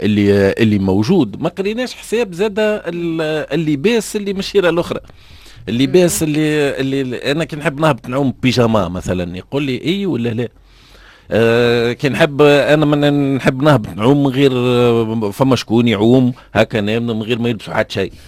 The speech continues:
Speaker 1: اي هذاك عندك الحق تمنعه في البيسين والا لا؟ بالحق هذوما حوايج، حوا-، مادام اذا كان انت القرار اللي خذيته انك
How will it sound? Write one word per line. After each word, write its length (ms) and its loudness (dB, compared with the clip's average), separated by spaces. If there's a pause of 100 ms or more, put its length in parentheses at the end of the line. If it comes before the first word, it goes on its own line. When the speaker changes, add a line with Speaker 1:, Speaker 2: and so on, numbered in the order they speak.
(580)
Speaker 1:
اي 160 2
هذاك 280 0
عندك 300 -6
الحق 280 -8
تمنعه 420 0
في 100 -4
البيسين 500 -6
والا 340 0
لا؟ 140 2
بالحق 420 -2
هذوما 220 -2
حوايج، 500 0
حوا-، 300 -4
مادام 440 4
اذا 200 2
كان 280 2
انت 180 0
القرار 460 8
اللي 180 6
خذيته 600 6
انك 280 0